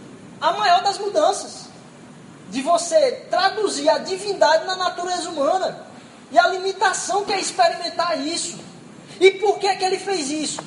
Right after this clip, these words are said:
Para que a gente pudesse entender que ele é um Deus relacional. Que quer se relacionar conosco. Então, quando a gente vai pra, pra essa resposta, eu queria abrir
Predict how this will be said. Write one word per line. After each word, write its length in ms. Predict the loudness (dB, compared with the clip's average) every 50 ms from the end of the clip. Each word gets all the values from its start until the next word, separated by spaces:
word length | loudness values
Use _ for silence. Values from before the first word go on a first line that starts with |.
| -16 -20 -20 -20 -18 -16
Para 100 | -16 -14
que 80 | -12 -10
a 40 | -10
gente 160 | -10 -10 -10
pudesse 400 | -8 -6 -4 -2 -2 -4 -6 -10
entender 840 | -10 -12 -12 -10 -10 -10 -6 0 2 4 4 4 2 0 -4 -8 -14 -20 -20 -20 -20 -20 -20 -20 -20 -20 -20 -20 -20 -20 -20 -20 -20 -20 -20 -20 -20 -20 -20 -20 -20 -20 -20 -18 -16 -12
que 100 | -8 -6
ele 100 | -6 -6
é 40 | -6
um 60 | -6
Deus 440 | -6 -6 -6 -6 -6 -8 -10 -12 -14 -14 -14 -14 -14 -14 -14 -14 -10
relacional. 800 | -8 -6 -4 -4 -4 -4 -4 -6 -4 -4 -4 -2 -2 -2 -2 -4 -8 -14 -16 -16 -16 -16 -16 -18 -18 -18 -20 -20 -18 -18 -18 -18 -18 -18 -18 -18 -18 -18 -18 -18
Que 80 | -14 -6
quer 160 | -2 -2 -2
se 160 | -2 -2 -6
relacionar 840 | -4 -2 -2 0 0 -2 -2 -4 -6 -4 -4 -2 -2 -2 -2 -2 -2
conosco. 560 | -4 -2 2 4 4 6 4 4 2 -4 -12
Então, 260 | -8 -2 2 2 2 2
quando 520 | 0 -4 -4 -2 -2 -2 -4 -4 -6 -8 -10 -12 -16 -16 -16 -16 -16 -16 -16 -16 -16 -16 -16 -16 -16 -16 -16 -16 -16 -16 -16 -16 -18 -18 -18 -18 -18 -18 -18 -16 -10 -4
a 100 | -2 -2
gente 180 | -2 -2 -4 -4
vai 180 | -2 0 0 0
pra, 260 | 0 -2 0 0 0
pra 160 | -2 -4 -4
essa 180 | -6 -4 -2 0
resposta, 520 | 0 0 0 -2 -2 0 0 0 0 -2
eu 60 | -6 -10
queria 200 | -6 -2 0 0
abrir 380 | 0 0 -4 -6 -6 -8 -8